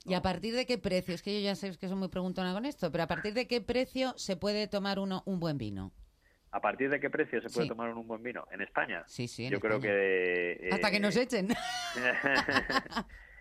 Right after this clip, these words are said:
Speaker 2: No se trata de buscar el vino más barato, eso es importante dejarlo
Speaker 1: No,
Speaker 2: bien
Speaker 1: no,
Speaker 2: claro.
Speaker 1: yo te
Speaker 2: Se
Speaker 1: digo,
Speaker 2: trata de
Speaker 1: a
Speaker 2: buscar el vino
Speaker 1: partir,
Speaker 2: con el que más
Speaker 1: eh,
Speaker 2: podamos
Speaker 1: con el que
Speaker 2: disfrutar.
Speaker 1: más disfrutemos,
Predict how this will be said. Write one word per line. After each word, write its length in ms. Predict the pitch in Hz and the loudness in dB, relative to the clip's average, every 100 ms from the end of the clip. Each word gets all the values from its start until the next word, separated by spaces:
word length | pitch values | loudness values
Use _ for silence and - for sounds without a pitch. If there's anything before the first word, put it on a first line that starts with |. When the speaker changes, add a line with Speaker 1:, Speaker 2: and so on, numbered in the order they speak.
| - - - | -20 -20 -4
Speaker 2:
No 100 | 123 | -2
se 100 | 165 | 0
trata 220 | 156 156 151 | 2 2 2
de 60 | |
buscar 280 | 143 135 131 | 2 0 0
el 100 | 127 | 2
vino 160 | 127 117 | 0 0
más 140 | 113 104 | 0 0
barato, 420 | 87 - 65 - - | 0 -2 -6 -14 -18
eso 200 | - 98 | -10 -8
es 60 | 123 | -6
importante 440 | 120 104 104 101 | -4 -4 -4 -2
dejarlo 300 | 92 - 95 | -4 -2 -2
Speaker 1:
No, 80 | 208 | 0
Speaker 2:
bien 80 | 240 | 2
Speaker 1:
no, 40 | 233 | 2
Speaker 2:
claro. 120 | 233 | 0
Speaker 1:
yo 60 | 262 | 2
te 60 | 262 | 2
Speaker 2:
Se 20 | |
Speaker 1:
digo, 120 | 269 | 4
Speaker 2:
trata 260 | 294 277 - | 4 2 0
de 80 | 98 | 2
Speaker 1:
a 20 | |
Speaker 2:
buscar 320 | - - - 131 | 2 4 2 2
el 80 | |
vino 160 | 127 135 | 2 2
Speaker 1:
partir, 80 | 139 | 2
Speaker 2:
con 140 | 120 | 0
el 80 | 110 | 0
que 100 | 110 | 0
más 200 | 110 120 | 2 0
Speaker 1:
eh, 40 | 120 - | -2 -2
Speaker 2:
podamos 300 | 175 - - | 0 0 -2
Speaker 1:
con 80 | 180 | -2
el 40 | |
que 60 | 180 | 0
Speaker 2:
disfrutar. 220 | - 180 | 0 2
Speaker 1:
más 120 | 196 | 2
disfrutemos, 540 | 196 190 170 143 120 | 0 -4 -6 -4 -4